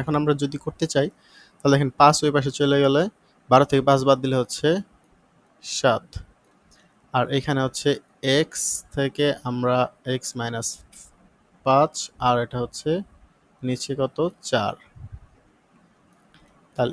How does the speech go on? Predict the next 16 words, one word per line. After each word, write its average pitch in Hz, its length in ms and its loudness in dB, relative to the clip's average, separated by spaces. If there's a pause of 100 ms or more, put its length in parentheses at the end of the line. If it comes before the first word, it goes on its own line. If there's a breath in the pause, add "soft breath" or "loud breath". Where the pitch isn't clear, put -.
(120)
এক্স - 220 -4
এর 143 140 2
মান 147 120 2 (120)
আমরা 139 220 0
যদি 135 120 -6 (100)
রাখি 139 260 -2 (160)
এক্স - 160 -8 (100)
মাইনাস 127 260 -4 (140)
পাঁচ, 143 300 4 (1900)
ডান 131 280 4
পাশে 139 220 -2
কি 143 160 -4 (160)
এইটা 127 300 -2 (100)
নিচে 135 200 -2 (140)
গুণ, 135 140 -2 (240)
গুণ 139 120 2